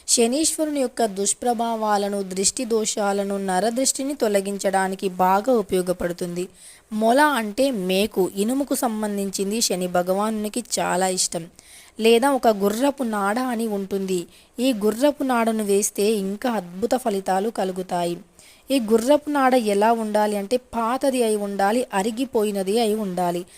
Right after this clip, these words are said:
బాగా అరిగి వాడేసి అంటే చిలుమెక్కి పాడైపోయింది ఉంటే గనక దానికి అత్యంత శక్తులు ఉంటాయి. కాబట్టి ఆ గుర్రపు నాడ అయితే మహాశక్తివంతంగా పనిచేస్తుంది.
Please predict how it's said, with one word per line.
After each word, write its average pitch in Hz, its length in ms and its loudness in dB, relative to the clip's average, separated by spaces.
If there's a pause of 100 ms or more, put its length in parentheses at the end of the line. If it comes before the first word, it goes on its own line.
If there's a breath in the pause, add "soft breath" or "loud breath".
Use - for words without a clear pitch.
(260 loud breath)
బాగా 240 480 4 (100)
అరిగి 208 400 0
వాడేసి 220 760 2
అంటే 196 240 -4
చిలుమెక్కి 214 840 -4 (400 loud breath)
పాడైపోయింది 247 880 2
ఉంటే 202 320 -2
గనక 202 340 -2
దానికి 214 520 -2
అత్యంత 285 600 -4
శక్తులు 226 440 -4
ఉంటాయి. 196 420 -4
కాబట్టి 196 440 -4
ఆ 202 240 -2
గుర్రపు 196 520 -2
నాడ 202 260 0
అయితే 190 340 0
మహాశక్తివంతంగా 190 1160 -4
పనిచేస్తుంది. 175 840 -2